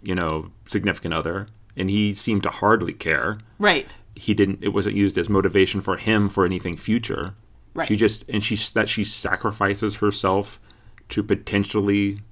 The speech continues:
Speaker 2: For a score.
Speaker 1: For a score?
Speaker 2: Yeah.
Speaker 1: It didn't make, you know, for this, you know, supposedly kind of bloodthirsty, hardened woman of crime, that she would do it for the team. I don't know. It didn't, when that happened, I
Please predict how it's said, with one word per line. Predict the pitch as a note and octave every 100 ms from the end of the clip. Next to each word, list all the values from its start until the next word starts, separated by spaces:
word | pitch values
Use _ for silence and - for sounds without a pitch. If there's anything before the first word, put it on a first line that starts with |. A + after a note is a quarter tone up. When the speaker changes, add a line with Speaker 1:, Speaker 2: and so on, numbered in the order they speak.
| -
Speaker 2:
For | - G3
a | E3+
score. | - - F3+ B2+ G#2+
Speaker 1:
For | - G#2
a |
score? | - - - G#2+ G#2 A#2+ D#3 D#3 - -
Speaker 2:
Yeah. | - F3+ -
Speaker 1:
It | - F#3+
didn't | A2+ G#2+
make, | G#2 G2+ - - - -
you | F#2+
know, | E2+
for | D#2+ F#2+
this, | F2+ - - - -
you | G2
know, | D#2+
supposedly | D#2 - G2 F2+ F2
kind | E2 D#2+
of | E2+ - - - - -
bloodthirsty, | A2 G#2 - G#2 - G#2 G2 G#2
hardened | E2+ - A2 A2 G#2+ G2
woman | F2+ G2+ G2+ D#2 F2+ G2+ - -
of | F#2 -
crime, | - G#2+ G2 E2 F2+ G#2+ - - - - -
that | F#2 F2 -
she | - G#2+
would | F#2 - -
do | G#2+ G#2
it | G2+ - - - -
for | - G2
the | F#2 - -
team. | - A2 G#2+ A2 A#2 A#2 -
I | F#2 -
don't | E2
know. | G2+
It | G#2+ G#2+
didn't, | A2 F#2 - - - -
when | G#2+
that | G2+ A2 A2
happened, | G#2 F2+ F#2+ F2
I | F#2